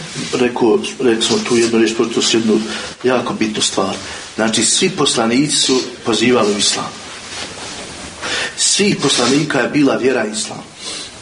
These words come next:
Osim šarijata. Šarijat, fik, fik, odnosno, odnosno, tri, mi to zovemo šarijat. Kad ljudi studiraju onaj fakultet fik, onda kaže: „Ja studiram različito šarijat.” Razumiješ? Tako ga nazivaju,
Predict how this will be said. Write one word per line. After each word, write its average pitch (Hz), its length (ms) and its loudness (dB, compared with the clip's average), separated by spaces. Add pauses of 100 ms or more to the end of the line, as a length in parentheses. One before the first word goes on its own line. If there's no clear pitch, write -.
(880)
Osim 165 300 4
šarijata. 123 580 2 (520)
Šarijat, 131 640 2 (140)
fik, 160 240 0 (320)
fik, 165 260 0
odnosno, 123 420 0 (440)
odnosno, 110 380 2
tri, 113 220 2
mi 120 160 2
to 117 100 2
zovemo 110 180 4
šarijat. 104 380 -2 (200)
Kad 104 160 -2
ljudi 110 540 4
studiraju 107 640 2
onaj 101 240 -4 (380)
fakultet 120 500 2 (100)
fik, 120 260 2
onda 110 220 2
kaže: 117 180 4
„Ja 110 120 2
studiram 104 560 2 (180)
različito 117 380 0
šarijat.” 101 400 0 (540)
Razumiješ? - 420 2 (360)
Tako 107 300 2
ga 107 100 2
nazivaju, 110 540 2